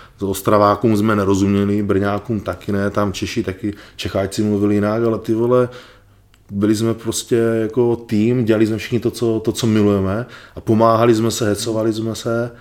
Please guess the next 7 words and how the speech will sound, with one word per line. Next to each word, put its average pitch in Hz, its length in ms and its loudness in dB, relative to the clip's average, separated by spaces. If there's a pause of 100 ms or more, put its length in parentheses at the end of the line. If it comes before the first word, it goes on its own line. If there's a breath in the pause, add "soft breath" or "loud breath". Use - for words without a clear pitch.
(300 loud breath)
a 101 640 -2 (1080)
to 113 100 -2
byli 113 240 6
jsme 120 140 2
skoro 127 240 2
jak 127 100 4
rodina. 131 480 -2